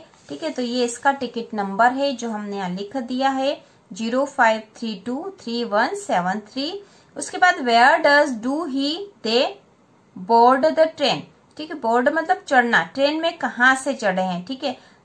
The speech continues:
he they या जो भी travel कर रहे हैं वो train में कहाँ से चढ़े हैं। तो ये tr-, जो ट्रेवन, train जो है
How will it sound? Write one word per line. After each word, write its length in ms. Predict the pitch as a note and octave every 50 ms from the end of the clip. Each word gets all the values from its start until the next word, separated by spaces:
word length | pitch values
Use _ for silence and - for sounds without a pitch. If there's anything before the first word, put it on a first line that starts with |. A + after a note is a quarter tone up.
| _ _
he 380 | - B3+ C4 C4+ C#4 C#4+ C4+ A3+
they 220 | B3+ C4 C4 C4 C4+ - - _ _ -
या 100 | C4 B3+
जो 220 | A#3 A3 A#3+ A#3+ A#3+
भी 260 | A#3 D4+ D#4+ D#4+ D#4 - - C4 -
travel 400 | - B3 G#3+ G3+ G3+ B3+ C#4+ E4+
कर 200 | F4 - D#4 C#4
रहे 180 | B3+ B3 B3+ C4
हैं 140 | C4 C#4 C#4
वो 160 | C#4 D4 D#4+
train 320 | D#4+ - C4 A#3+ A3+ A3+ A#3+
में 120 | B3+ C4 B3+
कहाँ 300 | - G3 F#3 G#3 A3+ A#3+
से 140 | A#3+ - C#4+
चढ़े 300 | C4+ D4+ C#4+ C4 C#4 C#4+
हैं। 260 | D4 D4 D4+ D#4+ E4+ - _ _ _ _ _ -
तो 80 | E4+ F4
ये 260 | E4+ D#4+ E4+ F4+ F#4+ - -
tr-, 100 | - C#4
जो 160 | B3+ C4 D4 D4
ट्रेवन, 500 | - - C4+ B3 A#3 A#3 A#3+ B3 B3+ B3+ - - G#3+ - _ _ _
train 280 | - B3+ B3 B3 C4 C#4
जो 120 | C4 C#4+ C#4
है 200 | C4+ C4 D4